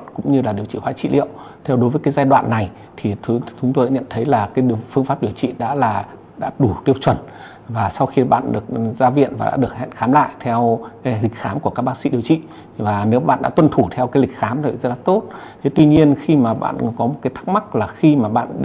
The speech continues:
ờ, đi khám lại và chụp phim C T thì có phát hiện những cái nốt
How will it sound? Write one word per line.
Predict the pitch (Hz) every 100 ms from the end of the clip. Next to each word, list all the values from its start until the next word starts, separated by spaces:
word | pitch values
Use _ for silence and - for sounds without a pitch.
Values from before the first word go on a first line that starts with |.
| - 131
ờ, | 120 113 110 - -
đi | - 131
khám | - 117
lại | 160 139 -
và | 110 101
chụp | - 123 -
phim | - 131
C | -
T | 143
thì | 175 135 -
có | -
phát | - -
hiện | 135 120
những | -
cái | 151
nốt | 185